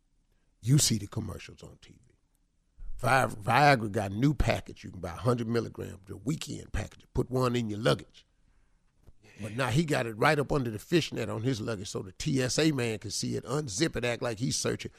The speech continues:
Now he got his Viagra. Now your whole weekend shot. <laughs> See, Alice has got commercials.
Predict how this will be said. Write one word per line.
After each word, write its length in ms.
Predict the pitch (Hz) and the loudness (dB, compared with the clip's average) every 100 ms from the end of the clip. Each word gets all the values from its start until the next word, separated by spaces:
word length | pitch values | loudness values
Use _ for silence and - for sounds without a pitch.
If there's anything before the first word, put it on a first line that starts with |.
| _ | _
Now 80 | 135 | -4
he 160 | 123 165 | -2 0
got 260 | 156 160 | 2 2
his 160 | 127 123 | 0 -4
Viagra. 400 | 113 113 110 - - _ | -6 -4 -4 -8 -16 _
Now 80 | - | -4
your 200 | 135 175 | 4 8
whole 260 | 170 185 160 | 10 8 8
weekend 440 | 185 143 120 98 | 2 -2 -8 -8
shot. 300 | - - 98 - _ _ - - - | -12 -12 -16 -20 _ _ -18 -18 -8
<laughs> 100 | 170 156 143 151 151 - 143 131 - 113 - _ _ _ _ _ | -8 -6 -10 -10 -10 -10 -12 -12 -14 -16 -20 _ _ _ _ _
See, 200 | - 131 | -4 6
Alice 340 | 160 190 160 - | 10 10 8 0
has 140 | 120 | -4
got 240 | 127 107 | -6 -6
commercials. 580 | - 101 107 - - - | -8 -12 -12 -12 -10 -8